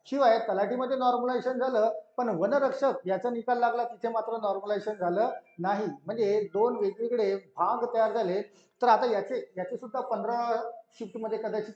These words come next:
परीक्षा झाली बरं का याची. तर याचं नॉर्मलायझेशन होईल की नाही हे मला सध्या सांगता येणार नाही. आपल्याला चर्चा या विषयावर करायची आहे की अंदाजित कट ऑफ किती लागेल आणि याचा निर्णय तुम्हीच निर्णय घ्या बरं का.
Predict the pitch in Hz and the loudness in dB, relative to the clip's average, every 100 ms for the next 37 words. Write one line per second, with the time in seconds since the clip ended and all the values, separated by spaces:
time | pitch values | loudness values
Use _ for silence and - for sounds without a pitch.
0 | - 208 185 208 190 170 220 262 185 - | -6 -4 -2 -2 0 0 0 0 -2 -6
1 | - _ _ _ - 165 190 196 196 - | -18 _ _ _ -10 -2 -2 0 -4 -4
2 | - 226 226 247 220 208 240 254 240 254 | -4 0 2 2 2 2 2 0 0 -2
3 | 180 208 269 277 277 247 156 - 202 240 | 0 0 0 -4 -4 -4 -6 -6 -4 -2
4 | 220 233 214 190 220 220 190 - 202 180 | 0 0 -2 -2 -2 -2 -4 -2 -4 0
5 | 220 233 196 202 _ - 190 233 247 247 | -2 -2 -4 -6 _ -6 -4 -2 -2 2
6 | 214 208 254 202 202 247 240 254 254 247 | 0 2 0 2 0 0 -4 -4 -4 -2
7 | 254 254 240 190 220 - _ - 240 220 | -2 -2 -2 -2 -4 -8 _ -4 -2 0
8 | 247 254 - 240 254 247 240 247 180 151 | -2 -4 -4 -4 -4 -6 -8 -2 -2 -2
9 | - _ _ - 240 240 220 226 220 269 | -8 _ _ -2 0 0 0 0 0 0
10 | 269 269 285 269 - - 240 269 311 294 | -2 -2 2 2 0 -4 -4 -4 -4 -4
11 | 262 240 247 214 175 240 285 | -4 -2 0 2 2 2 2